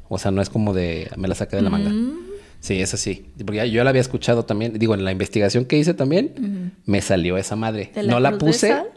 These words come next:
Speaker 1: Ajá, la cruz de sal.
Speaker 2: Órale,
Speaker 1: Correcto.
Speaker 2: esa yo no sabía. Yo había escuchado que más bien, por ejemplo, si se te cae,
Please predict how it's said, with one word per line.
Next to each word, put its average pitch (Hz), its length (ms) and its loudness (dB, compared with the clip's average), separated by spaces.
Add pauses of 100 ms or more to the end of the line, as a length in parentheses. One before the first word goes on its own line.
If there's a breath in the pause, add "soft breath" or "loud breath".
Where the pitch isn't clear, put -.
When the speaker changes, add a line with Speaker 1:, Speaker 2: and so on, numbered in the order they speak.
(120)
Speaker 1:
Ajá, 95 240 0
la 92 120 -2
cruz 90 180 -2
de 101 80 -2
sal. 131 220 -6 (720 loud breath)
Speaker 2:
Órale, 220 380 2
Speaker 1:
Correcto. 233 220 0
Speaker 2:
esa 269 80 4
yo 277 120 0
no 302 80 -4
sabía. 240 240 2
Yo 247 160 4
había 311 160 0
escuchado 294 480 0
que 254 80 -6
más 226 220 -2
bien, 240 180 -4
por 254 100 -2
ejemplo, 214 340 -6
si 214 140 -8
se 208 160 -8
te - 140 -16
cae, 285 340 -6